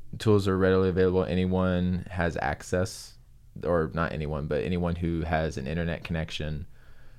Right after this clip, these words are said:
can access these tools. Um, and so there's this thing of, like, there's more s-,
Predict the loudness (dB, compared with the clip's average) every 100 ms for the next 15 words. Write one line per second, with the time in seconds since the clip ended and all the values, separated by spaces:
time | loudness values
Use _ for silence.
0 | -16 -12 -4 -2 0 -2 -6 -6 -6 -4
1 | -4 -4 -8 -8 -4 -2 0 -2 -4 -8
2 | -10 -6 -2 0 0 -4 -8 -10 -14 -20
3 | -8 -4 -2 2 2 2 0 2 2 2
4 | -4 -4 -2 -2 0 -2 -2 -4 -4 -2
5 | -2 -2 -2 0 2 0 -4 -8 -10